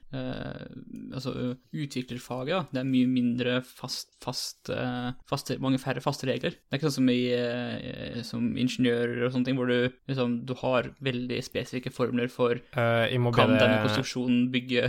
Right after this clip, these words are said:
Speaker 1: bygges eller ikke.
Speaker 2: Jeg må be deg respektere faktisk at jeg er høgskoleingeniør, eh, av tittel.
Speaker 1: <laughs>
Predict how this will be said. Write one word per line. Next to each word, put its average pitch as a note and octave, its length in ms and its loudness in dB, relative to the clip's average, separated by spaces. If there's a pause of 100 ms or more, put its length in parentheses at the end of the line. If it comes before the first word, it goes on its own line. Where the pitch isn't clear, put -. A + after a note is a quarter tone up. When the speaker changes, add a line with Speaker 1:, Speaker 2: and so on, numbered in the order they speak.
(140)
Speaker 1:
bygges C#3+ 340 0
eller C#3 120 -2
ikke. E3 180 -4 (160)
Speaker 2:
Jeg A#2+ 100 4
må A#2+ 120 6
be A#2 80 6
deg A2 160 4
respektere A2 480 2
faktisk G#2 220 -2
at G#2+ 100 0
jeg A2 80 4
er G#2 80 2
høgskoleingeniør, A2+ 880 2 (240)
eh, G#2 320 2
av G#2 320 0 (160)
tittel. E3+ 400 6
Speaker 1:
<laughs> - 720 -6